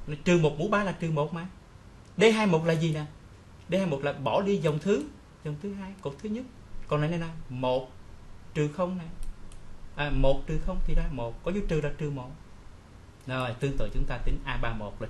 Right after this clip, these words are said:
trừ một mũ ba cộng một D ba một. Tức là bằng gì nè? Trừ một mũ bốn tức là một nhân D ba một.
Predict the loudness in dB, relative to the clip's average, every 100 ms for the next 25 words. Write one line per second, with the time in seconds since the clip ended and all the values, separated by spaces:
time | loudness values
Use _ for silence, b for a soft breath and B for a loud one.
0 | 2 4 4 -2 -2 0 0 0 -2 -2
1 | -2 -2 -2 -2 -4 -6 -10 -14 -16 -16
2 | -6 0 2 2 -2 -4 -6 -10 -14 -18
3 | -18 -6 2 4 4 2 8 12 12 12
4 | 2 2 0 -4 -6 -6 -6 -4 -6 -8